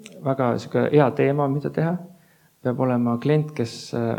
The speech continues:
usaldab illustraatorit. Ja kolmandaks, seal peab olema mingisugune, mingisugune loterii või õnnemoment ka juures, et see asi kokku jookseb.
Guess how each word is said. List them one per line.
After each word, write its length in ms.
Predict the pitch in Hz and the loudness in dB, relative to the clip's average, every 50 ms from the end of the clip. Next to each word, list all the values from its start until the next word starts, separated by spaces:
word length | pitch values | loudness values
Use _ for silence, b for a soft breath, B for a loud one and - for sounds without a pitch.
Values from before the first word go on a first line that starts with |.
| - - | -6 -4
usaldab 520 | - 147 143 156 151 147 151 160 151 - - | -2 0 2 2 0 0 0 -4 -4 -4 -6
illustraatorit. 840 | - 160 151 151 - - 160 160 156 156 - 170 190 185 - - - b b b b b b b | -4 -4 -4 -4 -2 -2 -2 -2 -2 -4 -4 -2 -2 -2 -4 -10 -16 b b b b b b b
Ja 80 | - - | -8 0
kolmandaks, 460 | - 151 151 143 131 120 117 120 117 | 2 2 4 4 2 0 0 -2 -6
seal 120 | - 127 123 | -6 -4 -4
peab 140 | 123 123 | 0 0
olema 240 | 139 135 127 123 123 | 2 2 2 2 2
mingisugune, 640 | 120 123 123 120 120 117 127 120 127 123 120 120 117 117 113 117 117 - - | 2 2 2 0 0 -2 -4 -4 -2 0 2 2 2 0 0 -2 -6 -10 -8
mingisugune 560 | 131 127 127 123 120 113 120 123 123 120 120 | -6 -4 -2 -2 -2 -4 -2 -2 0 0 2
loterii 500 | 120 131 135 135 - 123 127 139 135 120 | 2 2 2 2 0 2 2 2 2 2
või 160 | 110 117 117 120 131 | 2 2 2 4 2
õnnemoment 580 | 139 135 123 117 127 110 107 113 117 120 120 - | 2 2 2 2 0 0 0 0 0 0 -2 -2
ka 160 | - 139 135 | 0 2 2
juures, 440 | 123 123 120 113 107 104 - - b b b b b b _ _ | 4 4 2 2 0 -4 -8 -12 b b b b b b _ _
et 100 | 117 113 | -10 -6
see 100 | - 123 123 | -2 0 0
asi 260 | 127 123 120 117 113 | 0 0 -2 -4 -2
kokku 300 | - 135 135 - - 127 | -2 -2 -2 -2 -2 -2
jookseb. 320 | 120 117 - - - 113 | -2 -2 -2 -6 -8 -8